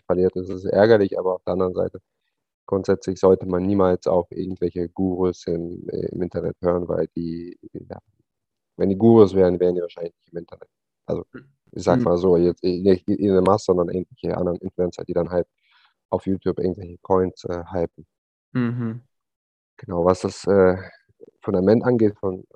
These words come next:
Speaker 1: von Bitcoin und Ethereum, ja, du hast recht. Also Bit-, Bitcoin, wie gesagt, äh, Store of Value, eher vergleichbar mit Gold. Das ist, das hat nur einen Wert, äh, weil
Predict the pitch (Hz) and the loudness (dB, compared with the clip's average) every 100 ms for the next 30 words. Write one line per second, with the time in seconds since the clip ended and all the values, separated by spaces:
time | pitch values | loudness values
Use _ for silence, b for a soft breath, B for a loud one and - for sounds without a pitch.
0 | - 92 98 - 104 98 92 - 101 101 | -10 -4 -4 2 2 4 0 2 4 4
1 | 98 101 92 - 101 95 - 113 127 95 | 4 0 -2 0 2 2 4 2 2 -2
2 | 98 - - 104 113 - 110 101 90 78 | -2 -4 -8 -6 -4 -2 2 2 0 -6
3 | 98 95 92 _ - 98 - 110 101 - | -4 -4 -4 _ -10 -10 2 6 8 8
4 | 98 113 110 92 98 95 95 - - 92 | 4 4 2 2 2 2 -4 -14 -8 -2
5 | 95 98 92 - 101 107 117 _ _ - | -2 -2 -6 -4 0 0 0 _ _ -20
6 | 95 101 - - - 98 101 98 98 92 | -18 -20 -20 -14 -4 -4 0 -2 0 -4
7 | 92 92 92 - 92 92 92 92 92 90 | 0 2 0 -2 -10 -8 -6 -4 -4 -8